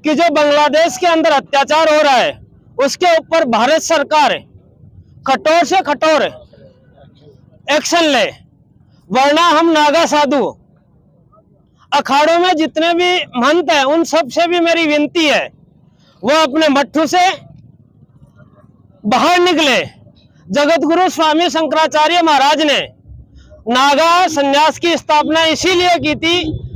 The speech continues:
कि जब अधर्मी आए, पूरे समाज को एक जोड़ने के लिए।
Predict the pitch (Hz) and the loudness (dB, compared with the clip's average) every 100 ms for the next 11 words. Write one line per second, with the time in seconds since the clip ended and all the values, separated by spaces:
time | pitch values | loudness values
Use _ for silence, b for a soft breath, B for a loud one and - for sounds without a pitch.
0 | - - - - - - 277 208 339 359 | -16 -18 -20 -20 -20 -8 -6 -2 -2 -2
1 | - 285 320 311 339 349 349 302 294 220 | -2 0 0 0 0 0 2 2 2 0
2 | 131 - - - - - - 285 330 349 | -4 -14 -20 -20 -20 -20 -6 0 2 0
3 | - 294 277 330 294 339 330 302 349 320 | 0 0 2 0 0 0 0 0 0 0
4 | 320 294 285 262 233 208 | 0 0 0 -2 -2 -2